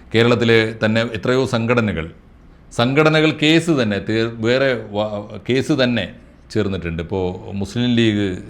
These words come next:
കേസിന് പോയിട്ടുണ്ട്, സമസ്ത കേസിന് പോയിട്ടുണ്ട്, എല്ലാവരും കേ-, കേസിന് പോയിട്ടുണ്ട്. ചിലരൊക്കെ കേ-, ചില കേസുകൾ കക്ഷി ചേർന്നിട്ടുണ്ട്.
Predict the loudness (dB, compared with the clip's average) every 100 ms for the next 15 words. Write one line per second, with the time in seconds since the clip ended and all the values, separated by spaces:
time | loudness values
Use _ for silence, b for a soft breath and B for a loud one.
0 | -6 -4 -4 -4 -2 -4 -4 -4 0 -2
1 | -2 -2 -2 -2 -6 -4 -4 -4 -6 -8
2 | -10 -12 -18 B B B B B B -2
3 | 2 6 6 4 2 0 0 0 2 2
4 | 2 0 0 0 0 0 0 0 -2 -4
5 | -2 0 -2 -2 -4 -6 -4 -6 -4 -4
6 | -2 -4 -8 -10